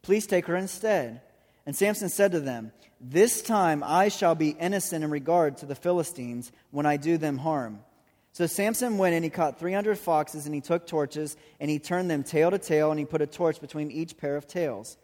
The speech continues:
And when he had set fire to the torches, he let the foxes go into the standing grain of the Philistines, and he set fire to the stacked grain and the standing grain, as well as the olive orchards.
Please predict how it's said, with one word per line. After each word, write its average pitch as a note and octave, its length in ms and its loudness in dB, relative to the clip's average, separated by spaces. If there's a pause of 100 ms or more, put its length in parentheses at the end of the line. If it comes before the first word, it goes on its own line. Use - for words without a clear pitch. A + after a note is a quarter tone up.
(300)
And D3 120 -2
when F3 80 2
he F#3 80 4
had F3 100 4
set F#3 260 4
fire G#3 320 6
to G#3 120 2
the F3+ 100 0
torches, D3+ 460 -2
he E3+ 120 -2
let F3+ 300 2
the F#3 80 -4
foxes D#3 520 -2
go C#3 420 2 (220)
into D3+ 180 -4
the C#3+ 100 -2
standing D#3+ 460 -2
grain C#3 440 -2
of D3 280 -2
the D3+ 80 -8
Philistines, B2+ 720 -2 (240)
and C3 100 -6
he C3+ 60 -4
set E3+ 340 -4
fire D#3 260 2
to C#3+ 100 -12
the C3 100 -12
stacked C#3 460 -6
grain C3+ 340 -6 (240)
and C3 80 -6
the C3+ 60 -6
standing E3+ 440 -4
grain, A#2+ 360 -8 (320)
as C3 180 -4
well D#3+ 280 4
as C#3 120 -2
the D3+ 120 0
olive D3 300 2
orchards. A2+ 600 -10